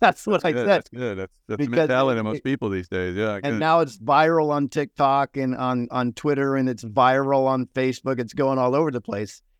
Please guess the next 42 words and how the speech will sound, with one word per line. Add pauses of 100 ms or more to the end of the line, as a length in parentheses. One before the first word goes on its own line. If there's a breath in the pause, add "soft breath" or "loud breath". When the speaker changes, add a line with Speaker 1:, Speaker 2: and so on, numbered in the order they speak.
Speaker 2:
Nice.
Speaker 1:
Our,
everybody's
sharing
it. (380)
Speaker 2:
I'll
Speaker 1:
It's
Speaker 2:
have
to
share
it.
Speaker 1:
hilarious.
Speaker 2:
Yeah,
good, (220)
good.
Speaker 1:
But
if,
y-,
you
know,
our, (880)
our,
uh,
microwave
mentality,
if
I
would
have
made
that
ten
minutes,
nobody
would
have
watched
it. (840)
Speaker 2:
Yeah. (420)
Yep. (1400)
Yeah,
that's,